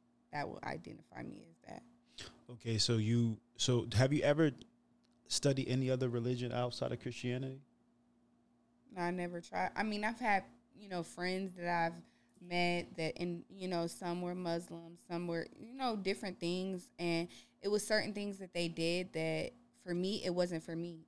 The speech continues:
Speaker 1: It wasn't that I feel like, oh, it's, um, a bad thing or anything like that. It just wasn't something that was, something that I wanted to follow, I should
Speaker 2: Uh-huh.
Speaker 1: say. So I just never end up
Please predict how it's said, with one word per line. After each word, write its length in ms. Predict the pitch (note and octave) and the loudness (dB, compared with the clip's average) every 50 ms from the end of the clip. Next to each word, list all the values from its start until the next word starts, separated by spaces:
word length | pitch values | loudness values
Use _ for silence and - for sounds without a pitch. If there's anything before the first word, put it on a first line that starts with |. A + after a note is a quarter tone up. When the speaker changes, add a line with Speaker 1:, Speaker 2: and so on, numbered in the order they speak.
| _ | _
Speaker 1:
It 100 | - E3+ | -4 0
wasn't 320 | F3 F3+ F3 E3+ F3 E3+ E3+ | 2 2 2 2 0 0 2
that 120 | E3+ E3 E3 | 2 2 4
I 360 | E3 D#3+ D#3+ D#3+ D#3+ E3 E3 - - - - _ _ _ | 4 4 4 4 4 2 0 -4 -8 -16 -20 _ _ _
feel 160 | - F#3+ F#3 F3 | 0 2 2 4
like, 240 | E3+ E3 E3 D#3+ - - | 4 4 2 0 0 2
oh, 480 | E3+ E3+ E3+ E3+ E3+ E3 E3 D#3+ - - | 2 4 6 4 4 4 2 0 -4 -6
it's, 280 | - E3+ E3+ E3+ - - - - | -6 -6 -6 -6 -8 -14 -10 -4
um, 500 | - E3 E3+ E3+ D#3+ D#3 D#3+ E3 E3 D#3 - - - _ _ _ | -2 0 0 2 2 0 0 -2 -4 -6 -10 -14 -20 _ _ _
a 60 | - D#3 | -10 -4
bad 400 | D3 E3 E3 E3 D#3+ D#3+ D#3+ - | 0 2 2 4 2 2 0 -2
thing 280 | F3 E3+ E3+ E3+ E3+ E3+ | -2 0 0 0 0 0
or 80 | E3 | -2
anything 380 | E3 E3 E3 E3 - E3 D#3+ D#3+ | -2 -2 -2 -4 -4 -8 -8 -6
like 220 | D#3 D3+ D3+ - | -6 -6 -6 -4
that. 280 | - E3 E3+ E3 E3 - | -2 0 0 0 -2 -4
It 120 | D#3+ D#3+ | -8 -8
just 340 | - E3 E3 D#3+ - - E3+ | -6 -6 -6 -6 -6 -8 -12
wasn't 380 | E3+ D#3 D#3+ E3+ E3+ D#3+ - - - - | -8 -8 -6 -6 -6 -6 -8 -10 -10 -6
something 380 | D3 D#3 D#3 - - D#3 D3+ D#3 | -6 -6 -6 -6 -10 -14 -10 -8
that 200 | D3 D#3+ - - - - | -6 -6 -6 -6 -8 -14
was, 80 | - - - - - - - - - _ _ _ _ _ _ _ _ _ _ _ _ _ _ _ _ _ _ _ _ _ _ - | -16 -16 -18 -20 -20 -20 -20 -20 -20 _ _ _ _ _ _ _ _ _ _ _ _ _ _ _ _ _ _ _ _ _ _ 2
something 320 | A#3+ C4 C#4 B3 A#3 A3+ | 4 4 4 4 4 6
that 240 | G3+ G3 - - - - | 6 6 6 6 2 0
I 200 | F#3 F#3 F#3+ F#3+ | 4 4 4 4
wanted 320 | F#3 F3+ E3+ E3 D#3+ D#3 | 6 4 2 0 0 -4
to 100 | - D#3+ | -6 -10
follow, 320 | - - D#3 D3+ D3+ D#3 | -6 -4 -2 -2 -2 -2
I 100 | E3 D#3+ | -2 -4
should 120 | D#3 - A#2+ | -4 -2 -2
Speaker 2:
Uh-huh. 180 | G#2 F#2 G2 | 0 0 0
Speaker 1:
say. 280 | F#2+ D3 D#3 E3 E3+ F3 - - - - | 0 -2 -4 -4 -8 -10 -14 -16 -4 0
So 180 | E3+ E3+ E3 - | 0 2 2 2
I 220 | - D#3+ E3 E3+ | 2 4 4 2
just 260 | F3 F3 F3+ F3 - | 2 0 -4 -4 -4
never 380 | F3 E3 D#3+ E3 E3+ F3 E3 - - | -4 -2 -2 -2 0 0 -2 -2 -2
end 200 | D#3+ E3 E3+ E3 | -2 -2 0 0
up 220 | E3 D#3 D#3 D#3 | 0 0 0 -2